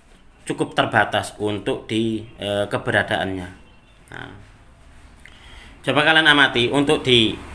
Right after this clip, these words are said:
pamornya sendiri. Nah, ini adalah pamor kul buntet di bagian sor-sorannya.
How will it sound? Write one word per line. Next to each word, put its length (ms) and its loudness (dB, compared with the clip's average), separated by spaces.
pamornya 560 6
sendiri. 480 2
Nah, 240 0
ini 480 2
adalah 480 4
pamor 480 2
kul 240 0
buntet 320 -2
di 240 -4
bagian 720 -2
sor-sorannya. 960 -6